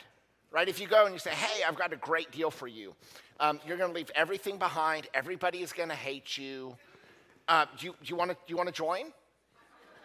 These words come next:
Right? Any of y'all, I don't wanna make fun of people who do, like, multi-level marketing things, right? But, but nobody who, who signs up, like, you know, to go do,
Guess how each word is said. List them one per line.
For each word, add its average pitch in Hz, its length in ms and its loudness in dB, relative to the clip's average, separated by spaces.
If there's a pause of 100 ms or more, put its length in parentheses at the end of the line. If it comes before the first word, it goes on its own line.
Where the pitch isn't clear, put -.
(680)
Right? 185 260 8
Any 196 160 -2
of 180 100 -6
y'all, 160 400 4
I 139 60 2
don't 147 140 -2
wanna 143 180 0
make 131 180 -4
fun 135 220 -2
of 120 80 -14
people 135 300 -10
who 127 160 -8
do, 131 220 -4
like, 117 260 -6
multi-level 117 560 -6
marketing 107 560 -8
things, 98 320 -12
right? 147 200 0
But, 175 140 -2 (240)
but 226 180 -4
nobody 262 380 4
who, 175 340 -6
who 156 140 -6
signs 165 400 -2
up, 151 320 2
like, 131 260 -2
you 139 120 -10
know, 127 140 -2
to 135 100 -12
go 139 200 0
do, 135 380 -8